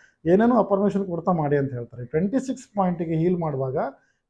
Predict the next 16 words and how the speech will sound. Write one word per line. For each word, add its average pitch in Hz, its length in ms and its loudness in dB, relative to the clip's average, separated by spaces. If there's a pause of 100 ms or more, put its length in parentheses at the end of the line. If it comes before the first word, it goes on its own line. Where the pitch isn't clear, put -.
ಯಾವುದೇ 143 360 2
ಮಂತ್ರದ 151 380 -2
ಅವಶ್ಯಕತೆ 123 540 -8
ಇಲ್ಲ. 113 160 -12
ನೀವು 131 160 -6
ಚಕ್ರಕ್ಕೆ 247 600 -4
ಹೀಲ್ 208 100 0
ಮಾಡುವಾಗ 165 380 0
ಬೇಕಾದ್ರೆ 147 360 -6
ಅದ್ರ 220 120 -6
ಬೀಜ 151 300 -4
ಮಂತ್ರ 160 300 -2
ಬರುತ್ತೆ, 127 640 -12 (120)
ಅದನ್ನ 151 240 0
ಯೂಸ್ 165 340 2
ಮಾಡ್ಬೋದು. 113 500 -4